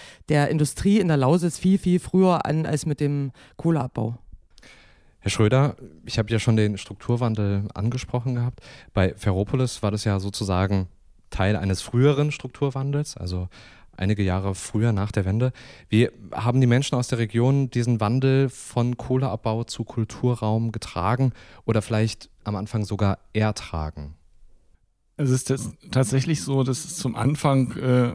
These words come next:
Speaker 3: ein relativ hohes Maß an Skepsis gab. Äh, weil eben ein ehemaliger Arbeitsplatz jetzt plötzlich einer ganz anderen Nutzung zugeführt wurde,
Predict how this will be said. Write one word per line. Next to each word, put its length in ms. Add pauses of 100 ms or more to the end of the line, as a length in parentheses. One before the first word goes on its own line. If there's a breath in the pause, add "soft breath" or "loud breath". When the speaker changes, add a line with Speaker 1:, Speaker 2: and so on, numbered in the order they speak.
(140)
Speaker 3:
ein 340
relativ 460
hohes 280
Maß 260
an 100
Skepsis 520
gab. 260 (840 soft breath)
Äh, 380
weil 560
eben 720
ein 220
ehemaliger 560
Arbeitsplatz 680
jetzt 180
plötzlich 440
einer 240
ganz 200
anderen 260
Nutzung 360
zugeführt 560
wurde, 520